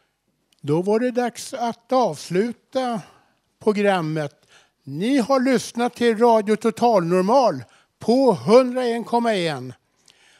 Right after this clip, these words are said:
Idag har vi som vanligt haft ett fantastiskt och fullspäckat program med live-framträdanden, dikter, berättelser och debatter som kan hetta till,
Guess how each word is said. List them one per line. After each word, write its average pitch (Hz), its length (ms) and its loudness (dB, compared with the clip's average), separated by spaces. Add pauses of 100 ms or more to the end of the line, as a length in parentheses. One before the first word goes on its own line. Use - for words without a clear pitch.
(120)
Idag 196 440 2
har 233 340 0
vi 226 220 -4
som 220 320 -2
vanligt 226 540 -2
haft 202 360 -4 (380)
ett 214 220 -6
fantastiskt - 1120 -6
och 226 220 -6
fullspäckat 214 920 -4
program 165 640 -6 (680)
med 208 220 -2
live-framträdanden, 190 1700 -4 (540)
dikter, 175 880 -4 (140)
berättelser 190 1120 -4 (420)
och 202 220 -2
debatter 175 840 -6 (460)
som 196 260 -4
kan 190 200 -8
hetta 196 340 -6
till, 143 540 -6